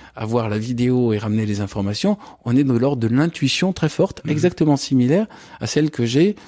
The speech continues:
Speaker 1: dans ma vie de samouraï ou ma,
Speaker 2: Mhm.
Speaker 1: ma vie de femme de harem. C'est juste une impression, une intuition forte. Maintenant, euh, ce que je regrette, c'est que des gens rentrent dans « Attendez, c'est pas une intuition,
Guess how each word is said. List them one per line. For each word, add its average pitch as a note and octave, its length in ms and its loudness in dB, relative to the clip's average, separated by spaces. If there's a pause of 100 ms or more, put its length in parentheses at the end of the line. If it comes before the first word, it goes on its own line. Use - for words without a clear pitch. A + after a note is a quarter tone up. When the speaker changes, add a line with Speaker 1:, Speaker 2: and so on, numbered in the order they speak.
(120)
Speaker 1:
dans G#2 140 -2
ma G#2+ 100 0
vie A2+ 120 -4
de A#2 60 -8
samouraï A#2 540 2
ou G#2+ 160 0
ma, G2 140 -2
Speaker 2:
Mhm. G#2 100 -6
Speaker 1:
ma A2+ 120 -2
vie A#2+ 140 -6
de A2 60 -8
femme A2+ 220 -2
de G#2 100 -2
harem. B2 380 0 (420)
C'est - 180 -4
juste D3+ 380 -4 (580)
une C3 140 2
impression, D3+ 760 0
une C3+ 140 0
intuition B2+ 480 -2
forte. - 440 -4 (360)
Maintenant, C3 460 4
euh, A2+ 80 -2 (220)
ce - 120 -10
que C3+ 80 0
je C3 100 0
regrette, C3+ 300 2
c'est - 140 -6
que - 120 -6
des A2+ 160 -4
gens F3+ 300 -2 (1200)
rentrent F3+ 420 0
dans « C3 320 0 (400)
Attendez, D3 260 0
c'est B2+ 140 -4
pas C#3+ 100 -2
une D3+ 80 2
intuition, E3 540 -2